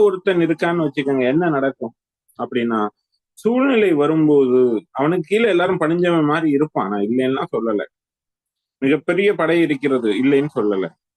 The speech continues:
இவன் சொன்னா ஆயிரம் பேர் போருக்கு போய் நிப்பான், இல்லைன்னு சொல்லல. ஆனா அவனுடைய சூழல் வரும்போது, அவனுடைய வலிமை குறையும் போது, அவனை சுற்றி இருப்பவர்களே அவனை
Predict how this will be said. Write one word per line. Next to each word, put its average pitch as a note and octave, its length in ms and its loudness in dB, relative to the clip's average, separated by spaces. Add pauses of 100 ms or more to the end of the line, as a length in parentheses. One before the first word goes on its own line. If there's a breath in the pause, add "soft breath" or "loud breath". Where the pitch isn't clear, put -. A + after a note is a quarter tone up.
(500)
இவன் C#3+ 240 0
சொன்னா F#3 240 0 (180)
ஆயிரம் D#3+ 340 0
பேர் F3+ 200 2 (560)
போருக்கு D3+ 300 0
போய் C#3+ 220 0
நிப்பான், B2+ 480 -4
இல்லைன்னு B2 420 -4
சொல்லல. G#2 360 -4 (1160)
ஆனா F#3+ 240 0
அவனுடைய G3+ 500 2 (220)
சூழல் A3+ 420 2
வரும்போது, E3 540 2 (580)
அவனுடைய F#3+ 640 2
வலிமை G3 400 2
குறையும் F#3 440 2
போது, C#3 220 2 (1500)
அவனை F#3+ 280 2
சுற்றி G3+ 360 -2
இருப்பவர்களே G#3 640 2
அவனை G3 240 0